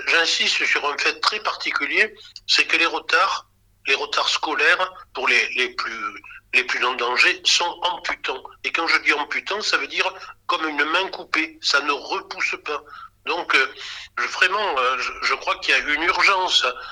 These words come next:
cognitive, une urgence scolaire, comme il y a eu, et il y a, il y a eu une urgence sanitaire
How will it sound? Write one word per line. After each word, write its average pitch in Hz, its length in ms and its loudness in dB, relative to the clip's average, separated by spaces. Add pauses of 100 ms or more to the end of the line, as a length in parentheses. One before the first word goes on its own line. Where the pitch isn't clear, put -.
(140)
cognitive, 165 640 -2
une 147 120 0
urgence 151 440 0
scolaire, 160 520 2
comme 147 200 2
il - 560 -2
y 139 80 6
a 135 60 2
eu, 175 360 -4
et 143 60 6
il 127 60 2
y 135 120 4
a, 175 60 4 (540)
il 143 80 8
y - 20 8
a 127 60 6
eu 175 240 -2
une 147 80 -6
urgence 151 400 0
sanitaire 151 520 0